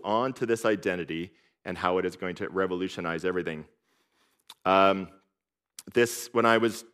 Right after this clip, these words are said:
doing some research on, uh, the, this kind of, uh, why Paul is writing this letter, I couldn't help but think about, uh, the parallels to, to people in Papua New Guinea and, uh, how they are, um, yeah, they have heard God's word and they know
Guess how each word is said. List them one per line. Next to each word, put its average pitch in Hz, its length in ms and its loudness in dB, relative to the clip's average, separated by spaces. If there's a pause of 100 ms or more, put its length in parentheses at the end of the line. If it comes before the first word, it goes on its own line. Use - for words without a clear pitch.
(100)
doing 127 200 2
some 113 160 -4
research 117 360 0
on, 101 480 0 (160)
uh, 92 300 2
the, 87 220 -2 (160)
this 92 320 -4 (140)
kind 90 180 -2
of, 78 160 -4
uh, 82 200 -2
why 92 280 2
Paul 92 360 0
is 82 120 -4
writing 95 220 2
this 92 180 -4
letter, 104 440 2 (320)
I 98 100 2
couldn't 120 240 0
help 107 140 4
but 104 160 0
think 107 160 -2
about, 92 440 0
uh, 92 120 -2
the 85 100 -4
parallels 95 580 0
to, 92 220 -2
to - 160 -14
people 90 300 -6
in 85 100 -6
Papua 87 240 -4
New 85 100 -10
Guinea 80 280 -8 (420)
and, 92 400 -4
uh, 90 300 0
how 107 320 2
they 101 240 2
are, 92 500 0 (760)
um, 87 680 -2 (340)
yeah, 98 520 2
they 117 140 4
have 107 120 4
heard 151 340 2
God's 107 300 4
word 110 240 4
and 101 160 2
they 104 120 2
know 117 720 4